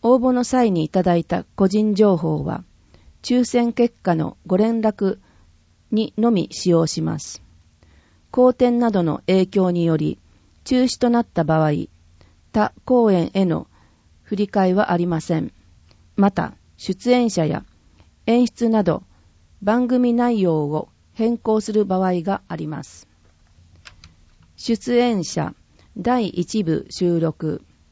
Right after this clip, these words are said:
U字工事、漫才。朝日昇、ギター漫談。立川翔志、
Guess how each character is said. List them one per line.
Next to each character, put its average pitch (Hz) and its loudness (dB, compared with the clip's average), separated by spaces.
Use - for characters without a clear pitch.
U 247 0
字 220 -2
工 214 4
事、 151 -4
漫 190 4
才。 160 0
朝 247 0
日 160 -2
昇、 175 2
ギ 185 -4
タ 220 2
ー 196 -2
漫 190 2
談。 160 -4
立 202 0
川 185 0
翔 202 2
志、 - -8